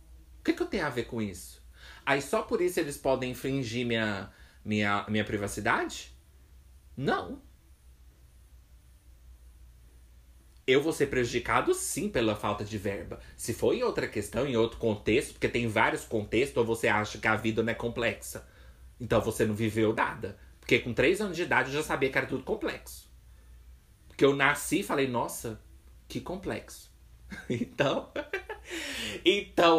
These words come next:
onde você tá, Queen? Queen, aonde você tá? Vou fazer um segmento aqui. Queen, aonde você tá? Eu posso ser prejudicado pela falta de verba do hospital, com certeza. Não vai ter oxigênio pra mim.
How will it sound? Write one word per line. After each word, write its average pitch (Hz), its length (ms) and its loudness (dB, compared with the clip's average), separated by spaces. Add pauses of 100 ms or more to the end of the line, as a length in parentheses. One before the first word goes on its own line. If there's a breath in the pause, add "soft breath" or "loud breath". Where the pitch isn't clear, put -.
onde 160 180 6
você 156 300 2
tá, 180 300 4
Queen? 135 640 2 (680)
Queen, 156 380 4
aonde 143 320 2
você 156 320 2
tá? 151 500 -2
Vou 120 140 4
fazer 120 200 -2
um 120 60 2
segmento 117 480 0
aqui. 131 220 -4
Queen, 160 340 -2
aonde 127 320 -2
você 330 260 -10
tá? 135 320 -12 (1800 loud breath)
Eu 139 160 4
posso 135 260 0
ser 208 100 2
prejudicado 160 520 -2
pela 113 220 2
falta 117 260 0
de 110 140 -4
verba 107 300 2
do 104 100 0
hospital, 107 460 -2
com - 160 -4
certeza. 156 760 2 (120)
Não 107 100 -2
vai 117 160 4
ter 117 120 4
oxigênio 110 600 0
pra 101 160 -4
mim. 101 240 -8